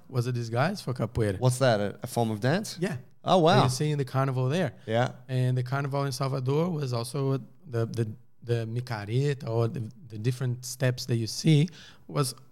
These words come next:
Speaker 1: always, always a disguise.
Speaker 2: Holy shit.
Speaker 1: Yeah.
Speaker 2: But yeah, so I, I, when I arrived in Salvador, I was, I was walking through a part, like, through the downtown, and people had told me, like, "Be careful there, you know, like,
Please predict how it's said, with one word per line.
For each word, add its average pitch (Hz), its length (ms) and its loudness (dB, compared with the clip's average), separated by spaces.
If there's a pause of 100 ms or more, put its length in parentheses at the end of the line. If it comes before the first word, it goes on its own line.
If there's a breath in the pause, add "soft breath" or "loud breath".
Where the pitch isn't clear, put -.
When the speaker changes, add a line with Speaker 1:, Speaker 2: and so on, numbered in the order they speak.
(140)
Speaker 1:
always, 170 320 2
always 170 400 2
a 156 80 4
disguise. 117 600 0
Speaker 2:
Holy 135 260 0
shit. 143 320 -2 (180)
Speaker 1:
Yeah. - 180 -6 (760 soft breath)
Speaker 2:
But 139 140 10
yeah, 151 160 12
so 143 280 10
I, 139 280 6 (120)
I, 147 360 6
when 139 180 8
I 139 120 10
arrived 127 400 8
in 113 220 6
Salvador, 123 440 6
I 117 80 8
was, 110 240 2
I 120 80 4
was 117 180 4
walking 123 400 4
through 123 520 6 (440)
a 123 60 -6
part, 127 340 6
like, 123 200 4
through 135 180 4
the 117 80 6
downtown, 120 580 4
and 113 80 0
people 127 220 4
had 104 60 -4
told 113 180 4
me, 110 80 0
like, 101 200 -2
"Be 110 80 -8
careful 107 320 0
there, 101 180 2
you 104 140 0
know, 117 160 0
like, 95 280 -2